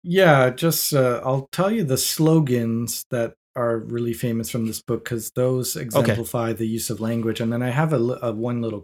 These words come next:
Speaker 1: quote too to hit. Um, so the famous slogans, um, are, like, written on these ministries, and for, um, the slog-, three slogans of the party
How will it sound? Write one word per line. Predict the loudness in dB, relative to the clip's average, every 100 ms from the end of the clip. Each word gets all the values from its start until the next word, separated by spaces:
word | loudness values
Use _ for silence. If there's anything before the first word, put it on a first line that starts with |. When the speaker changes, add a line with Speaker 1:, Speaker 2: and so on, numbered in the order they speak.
| -12
Speaker 1:
quote | -8 -8 -8
too | -8 -6 -8 _ _ _ _ -14
to | -10
hit. | -8 -10 -10
Um, | -8 -6 -8 -10 _ _ -4
so | 0
the | 0
famous | 2 4 6 4 2
slogans, | 2 4 4 4 0 0 -2 -4 -10 _ _ _ -8
um, | -6 -4 -4 -6 -10 -14 -6
are, | -2 0 -2 -4 -8 _ _
like, | -6 -6 -6
written | -2 -2 0 -2
on | -2 -4
these | -6 -6
ministries, | -2 0 0 -2 -4 -6 -8 -8 -10 -12 -8
and | -6 -4 -6 -8 -14 _ _ _ _
for, | -10 -4 0 0 0 -2 -6 -6
um, | -4 -2 -4 -6 -8 _ -12 -10
the | -6
slog-, | -6 0 4 4 2
three | -4 2 2
slogans | 2 0 2 2 2 0
of | -4
the | -6
party | -8 -2 2 2 0 -2 -4